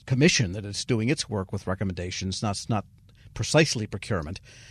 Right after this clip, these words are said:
but they still have, I don't know, sixty or seventy-five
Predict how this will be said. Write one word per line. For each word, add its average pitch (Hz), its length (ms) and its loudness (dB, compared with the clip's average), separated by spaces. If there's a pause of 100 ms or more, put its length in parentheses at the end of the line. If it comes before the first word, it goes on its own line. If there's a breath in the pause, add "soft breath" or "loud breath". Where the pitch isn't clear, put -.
(140 loud breath)
but 120 120 -2
they 113 100 2
still 117 260 0
have, 87 400 0
I 98 120 -4
don't 98 100 -2
know, 85 140 -6
sixty - 440 -2
or 95 60 -2
seventy-five 101 840 -2